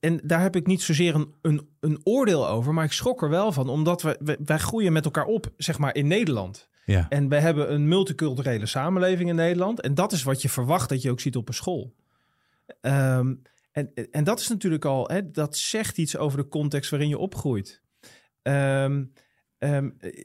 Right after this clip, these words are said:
Speaker 1: je hebt het over huisvesting. Ehm, eh, hè, ehm, als je als kind iets voor jezelf wil doen, kan dat thuis? Of moet je dan de straat op, waar ook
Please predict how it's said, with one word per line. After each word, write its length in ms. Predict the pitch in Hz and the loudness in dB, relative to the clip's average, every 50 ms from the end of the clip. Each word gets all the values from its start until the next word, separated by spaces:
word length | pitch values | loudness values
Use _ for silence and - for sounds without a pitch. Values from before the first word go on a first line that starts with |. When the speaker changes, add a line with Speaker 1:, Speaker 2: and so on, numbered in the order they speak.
| _ - - - - | _ -20 -20 -18 -8
Speaker 1:
je 160 | 151 151 156 | -2 0 2
hebt 160 | 165 165 156 | 2 2 0
het 200 | 165 143 - - | -2 -6 -4 -2
over 400 | 135 143 143 131 147 143 143 - - | -2 -2 0 0 -2 -2 -4 -4 -8
huisvesting. 920 | - 139 165 220 233 - - - 147 123 - - 123 104 98 95 101 - _ _ _ _ _ | -6 -2 -2 0 0 -2 -2 -2 -2 -2 -2 -4 -6 -6 -6 -8 -12 -16 _ _ _ _ _
Ehm, 600 | - 131 131 127 123 123 123 123 123 120 120 123 120 - _ _ _ | -4 -2 0 2 2 2 2 2 2 2 0 -2 -2 -6 _ _ _
eh, 120 | - 127 143 139 135 131 131 127 127 127 120 | -6 -2 -2 0 0 0 0 0 -2 -4 -6
hè, 340 | - - 151 170 208 208 | -6 -4 -2 0 0 0
ehm, 360 | - - - 143 139 131 135 131 - - _ _ _ _ | -2 -2 -2 0 0 0 -2 -4 -8 -14 _ _ _ _
als 240 | - 160 175 170 - | 0 2 2 2 2
je 80 | - - | 0 0
als 240 | - 147 - - - | 0 0 -2 -4 0
kind 220 | - 190 180 160 | 0 0 2 2
iets 160 | - 165 - | -2 -4 -4
voor 120 | - 170 156 | -2 0 0
jezelf 320 | 147 135 160 170 170 160 | 2 4 2 2 2 2
wil 100 | 147 147 | 0 0
doen, 300 | 139 143 131 123 117 123 | 2 2 0 0 -2 -2
kan 200 | - 185 170 151 | 0 2 2 2
dat 160 | 135 117 120 | 2 0 0
thuis? 520 | - 143 143 175 233 269 - - - - _ _ _ _ _ _ | 0 0 2 2 0 -2 -4 -8 -10 -12 _ _ _ _ _ _
Of 120 | - 165 156 | -2 2 2
moet 140 | 170 185 185 | 4 4 4
je 60 | 180 | 4
dan 120 | 185 185 | 4 2
de 60 | 180 180 | 2 0
straat 380 | - - 190 185 175 151 - | 0 0 0 0 0 0 -2
op, 200 | 123 107 104 - - - _ _ _ | -2 -4 -4 -6 -16 -20 _ _ _
waar 440 | - 139 143 143 131 131 123 117 | -10 -4 0 0 2 2 2 0
ook 340 | - 143 139 127 131 - - | 0 0 -2 -2 -4 -8 -16